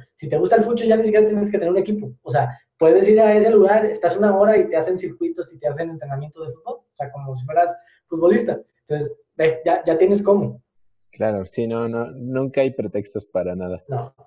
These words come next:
Speaker 2: Y el ejercicio, como dices, con una disciplina que, que te guste, pues, supongo, eh, va a ser mucho más fácil que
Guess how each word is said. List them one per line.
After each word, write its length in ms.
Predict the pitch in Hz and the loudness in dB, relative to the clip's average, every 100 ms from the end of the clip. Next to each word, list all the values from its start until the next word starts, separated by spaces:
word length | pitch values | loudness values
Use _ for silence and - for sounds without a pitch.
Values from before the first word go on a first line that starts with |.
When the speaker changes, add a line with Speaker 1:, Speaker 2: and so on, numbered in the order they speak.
| _ | _
Speaker 2:
Y 100 | 107 | -4
el 60 | 104 | -4
ejercicio, 460 | 101 107 123 139 | -4 -4 -4 -4
como 240 | 117 101 98 | -4 -4 -4
dices, 520 | 107 110 - 123 - | -4 -6 -10 -14 -12
con 220 | - 101 | -10 -8
una 220 | 101 110 | -8 -6
disciplina 880 | 104 98 92 104 104 104 98 95 92 - | -8 -8 -10 -8 -8 -8 -8 -10 -14 -10
que, 460 | 95 87 85 82 - | -8 -6 -6 -10 -10
que 100 | 95 | -8
te 140 | 98 | -6
guste, 240 | 92 - | -6 -8
pues, 400 | 120 95 - _ _ _ _ _ _ | -10 -12 -14 _ _ _ _ _ _
supongo, 680 | - 92 101 101 107 143 127 | -14 -12 -10 -8 -6 -4 -4
eh, 100 | 95 | -4
va 140 | 90 | -6
a 40 | 87 | -8
ser 140 | 98 | -10
mucho 220 | 92 - | -12 -12
más 280 | 90 92 - | -12 -12 -10
fácil 460 | 107 98 - 113 110 | -8 -8 -8 -12 -10
que 280 | 101 92 | -8 -8